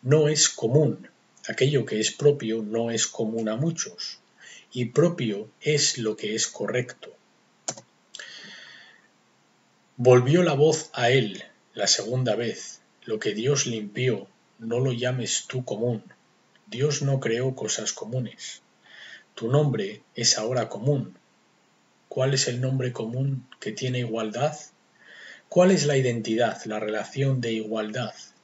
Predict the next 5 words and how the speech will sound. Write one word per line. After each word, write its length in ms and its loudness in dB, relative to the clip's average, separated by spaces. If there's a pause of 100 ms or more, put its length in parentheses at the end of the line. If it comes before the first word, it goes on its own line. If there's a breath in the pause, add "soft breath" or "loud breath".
(640)
Esa 300 0
es 160 -2
tu 140 -6
identidad 560 -2
nacional. 640 -4